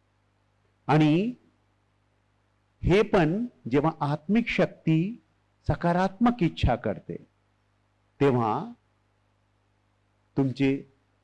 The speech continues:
आजूबाजूची भौतिक प्रकृती शक्ती, जसे ममताताईंची इच्छा झाली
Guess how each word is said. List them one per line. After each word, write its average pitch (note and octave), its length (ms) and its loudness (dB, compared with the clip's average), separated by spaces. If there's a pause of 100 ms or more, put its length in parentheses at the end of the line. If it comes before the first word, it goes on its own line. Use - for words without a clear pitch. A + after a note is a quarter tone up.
आजूबाजूची C3 760 0
भौतिक - 520 -6 (100)
प्रकृती - 380 -2
शक्ती, - 420 -6 (1200)
जसे G#2+ 180 -2
ममताताईंची A#2+ 1200 0
इच्छा B2+ 280 -2
झाली G#2+ 380 -2